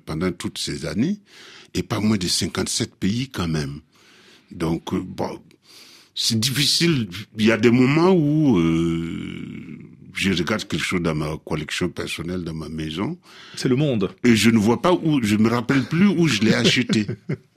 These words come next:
Speaker 2: <laughs> Alors, en tout cas, dans les deux cas, quelle que soit votre vie, euh, vous aimez les bêtes à plumes. Le coq chante, la complainte des oiseaux. Est-ce que c'est un hasard ou c'est une fascination justement pour,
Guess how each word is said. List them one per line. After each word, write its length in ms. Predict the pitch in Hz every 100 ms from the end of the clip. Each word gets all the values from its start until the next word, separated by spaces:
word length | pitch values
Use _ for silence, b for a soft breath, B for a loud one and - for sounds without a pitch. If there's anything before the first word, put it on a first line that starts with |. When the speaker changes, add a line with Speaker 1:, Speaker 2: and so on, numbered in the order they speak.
| -
Speaker 2:
<laughs> 680 | - - - - - -
Alors, 200 | 156 180
en 40 | 185
tout 120 | 170
cas, 260 | 226 190 -
dans 420 | 139 104 156 139
les 300 | 127 120 113
deux 200 | 92 147
cas, 260 | 143 226
quelle 180 | - 127
que 120 | -
soit 200 | 120 143
votre 280 | 113 110 120
vie, 400 | 110 143 214 190 -
euh, 220 | 120 117
vous 240 | 104 107
aimez 240 | 120 135 180
les 80 | 107
bêtes 220 | 135 143
à 60 |
plumes. 460 | 131 131 110 87 80 - b b b -
Le 180 | 127 139
coq 380 | - 160 131
chante, 560 | - - 175 214 220 - 101
la 200 | 131 139
complainte 480 | - 160 156 190 240
des 360 | 165 156 160 131
oiseaux. 480 | 139 127 110 101 B B 131
Est-ce 140 | 135
que 100 | 202
c'est 260 | 180 185 175
un 120 | 123
hasard 680 | 135 147 196 240 277 214 123
ou 220 | 156 160
c'est 240 | - 135
une 120 | 160
fascination 760 | - 190 - 175 156 139 180 190
justement 420 | 139 - 127 151
pour, 300 | 139 -